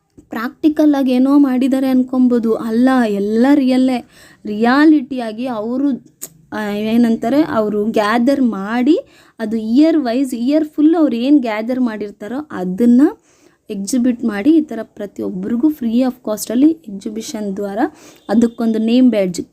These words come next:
ಕೃಷಿ ಮೇಳ ಅಂತ ಹೇಳ್ಬಿಟ್ಟು. Basically ಇದು ಫಾರ್ಮರ್ ಎಜುಕೇಷನ್ ಆಗಿರೋದ್ರಿಂದ ಆ ಫಾರ್ಮರ್ನಲ್ಲೇ ಒಂದು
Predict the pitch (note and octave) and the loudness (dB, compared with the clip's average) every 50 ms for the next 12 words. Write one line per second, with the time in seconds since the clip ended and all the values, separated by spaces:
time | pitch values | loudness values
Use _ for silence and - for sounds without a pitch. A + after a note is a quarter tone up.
0 | _ _ _ - D4+ C#4+ D4+ D4+ - - E4 D#4+ C#4+ B3+ B3 A#3 A3+ A3+ A#3+ A#3+ | _ _ _ -4 2 2 2 2 2 2 4 4 4 4 2 -4 -4 -4 -4 -6
1 | A#3 - A#3 A3 F#3 - G3+ G3+ G3 F#3+ G3+ G3 G3 A3+ B3+ C#4 C4 D#4 D4+ - | -6 -8 -12 -12 -10 -8 -8 -8 -8 -8 -8 -4 -2 -2 -2 0 0 0 0 0
2 | C4+ C#4+ E4+ F#4+ E4 C4 A#3 D#4+ - - _ - - - - _ _ - - B3 | 0 0 2 2 2 2 2 0 -2 -2 _ -20 -20 -20 -20 _ _ -4 -2 -2
3 | A#3 A#3+ B3+ C4 C4+ C4+ B3+ A#3 G#3+ A3+ - - A3+ A3+ - A#3 A3+ G#3+ G3+ G3 | 0 2 0 0 0 0 0 -2 -4 -6 -8 -8 -8 -6 -4 -6 -4 -4 -4 -4
4 | F#3+ G3 F#3+ F#3+ F#3+ F#3 G3 G3 G3 F#3 G#3 A3+ D#4 - - _ _ _ _ _ | -4 -2 -2 -2 -2 -2 -4 -2 -2 -2 0 0 -2 -2 -2 _ _ _ _ _
5 | - A#3 - - G3+ G3 G3+ G#3+ A3 A#3 A#3+ A#3+ A#3 G#3+ G#3 G#3 B3+ E4 F4 D#4 | -14 -14 -6 -4 -2 0 0 2 2 2 2 2 0 -2 -2 -2 0 2 2 2
6 | A#3+ A3+ F#3 | 2 0 -2